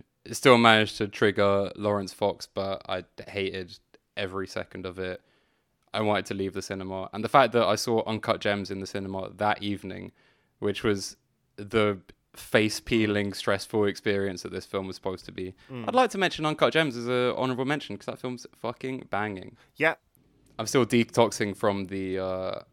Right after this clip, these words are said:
Speaker 1: hype. But
Speaker 2: Yeah,
Speaker 1: I think the hype
Speaker 2: certainly.
Speaker 1: was justified. I also think the, the
Speaker 2: Our
Speaker 1: Safdies
Speaker 2: most
Speaker 1: episode we did, our most listened to, one of my least favourites, not just for audio quality,
Speaker 2: Yeah.
Speaker 1: but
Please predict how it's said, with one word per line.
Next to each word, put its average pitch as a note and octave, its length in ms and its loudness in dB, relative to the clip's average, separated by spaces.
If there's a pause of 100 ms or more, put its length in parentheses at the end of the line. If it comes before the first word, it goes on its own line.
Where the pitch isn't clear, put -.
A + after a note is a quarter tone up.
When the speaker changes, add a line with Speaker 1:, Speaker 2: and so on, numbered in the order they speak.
Speaker 1:
hype. - 340 -4 (1000)
But C3 260 4
Speaker 2:
Yeah, A#2+ 260 0
Speaker 1:
I A#2+ 40 -6
think C3 360 -2
the B2+ 60 2
hype C3+ 100 6
Speaker 2:
certainly. G#2+ 100 2
Speaker 1:
was A#2 120 0
justified. - 320 -6 (500)
I A#2 80 10
also A#2+ 260 8
think A#2 240 6
the, G#2+ 280 4 (280)
the A2 100 0
Speaker 2:
Our G#2+ 40 0 (220)
Speaker 1:
Safdies D3 40 -4
Speaker 2:
most D3+ 200 6
Speaker 1:
episode G#2+ 360 4
we G#2+ 120 0
did, G#2+ 360 4 (140)
our G#2+ 140 6
most A#2+ 220 4
listened B2+ 260 2
to, A2+ 360 4 (280)
one E3 160 4
of D#3+ 60 4
my C#3 80 8
least A#2+ 240 4
favourites, G#2 380 2
not A2+ 180 0
just - 180 -4
for F#2+ 180 0
audio G2 240 -2
quality, F#2+ 540 -6 (560)
Speaker 2:
Yeah. - 100 -14
Speaker 1:
but F#2 360 0